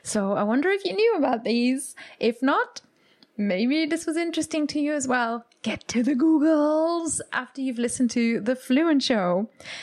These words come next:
Before I kick off, as always, let's give a shout out to The Fluent Show's sponsor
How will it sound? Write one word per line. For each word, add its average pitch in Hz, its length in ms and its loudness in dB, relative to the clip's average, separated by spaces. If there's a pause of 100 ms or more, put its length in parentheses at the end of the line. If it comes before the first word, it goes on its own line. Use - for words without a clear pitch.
(120)
Before 226 280 2
I 220 80 2
kick 226 240 -4
off, 480 280 -4 (300)
as 226 320 -4
always, 233 640 0
let's 311 180 -4
give 277 160 -6
a 240 60 -4
shout 302 560 -4
out 220 400 -4
to 302 340 -2
The 220 80 -2
Fluent 269 480 0
Show's 220 340 -2
sponsor 285 760 0